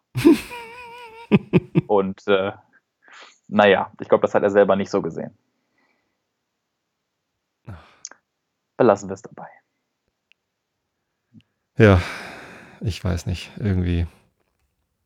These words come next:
Speaker 2: Ist ja jetzt auch schon spät.
Speaker 1: Ja, ist jetzt auch schon spät. Ähm, ich hab noch eine Ankündigung. Und zwar, äh, findet diesen Monat im April keine, äh, Monatssendung statt. Wir haben ja im Millanton die vor dem Spiel und nach dem Spiel Gespräche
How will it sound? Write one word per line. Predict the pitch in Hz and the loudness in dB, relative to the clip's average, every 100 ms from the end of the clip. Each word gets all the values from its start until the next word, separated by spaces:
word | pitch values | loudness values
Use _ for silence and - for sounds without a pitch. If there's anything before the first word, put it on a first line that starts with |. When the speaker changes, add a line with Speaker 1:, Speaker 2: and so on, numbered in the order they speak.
| _ _ _ _ _ - | _ _ _ _ _ -10
Speaker 2:
Ist | 107 107 | -4 0
ja | |
jetzt | 95 - | 0 -2
auch | - | -12
schon | - | -12
spät. | - - - - _ _ _ | -12 -14 -14 -20 _ _ _
Speaker 1:
Ja, | 98 78 - | 0 0 0
ist | 95 | -2
jetzt | 101 | -2
auch | 95 | -4
schon | 90 | -6
spät. | 87 87 - - - - - _ | -4 -4 -6 -20 -20 -20 -20 _
Ähm, | 107 104 101 101 98 101 90 _ _ | 4 6 8 6 6 4 0 _ _
ich | - | 0
hab | 151 | 2
noch | 139 | 2
eine | 117 110 | 2 2
Ankündigung. | 117 147 147 143 165 214 - _ _ - | 0 0 2 2 0 -4 -12 _ _ -10
Und | - 104 | -2 0
zwar, | 101 - 104 104 104 104 101 104 104 - | -2 -2 2 4 4 4 4 2 0 -2
äh, | 98 95 95 | 0 2 2
findet | 92 - 110 104 98 _ - - 113 - - | -2 -4 0 0 -2 _ -20 -20 -20 -20 -6
diesen | 104 113 104 | 0 4 4
Monat | 120 147 135 | 4 2 0
im | 104 | -2
April | 98 90 - 110 113 - - - - | -2 -2 0 2 0 -4 -20 -20 -16
keine, | - 98 98 95 95 95 | -2 2 4 6 8 6
äh, | - 90 | 4 2
Monatssendung | 90 95 101 - 80 82 | 4 4 4 2 -2 -2
statt. | - 87 - - | -4 -6 -6 -2
Wir | 87 | 2
haben | 92 | 4
ja | 95 92 | 4 4
im | 92 90 92 | 4 2 4
Millanton | 95 98 98 98 95 92 | 4 4 4 2 2 2
die | 92 | 0
vor | - 107 | 0 2
dem | 104 | 2
Spiel | - 101 | 2 2
und | |
nach | 101 | 2
dem | 101 107 | 0 -2
Spiel | 113 | 0
Gespräche | 104 - 107 104 | -2 0 0 0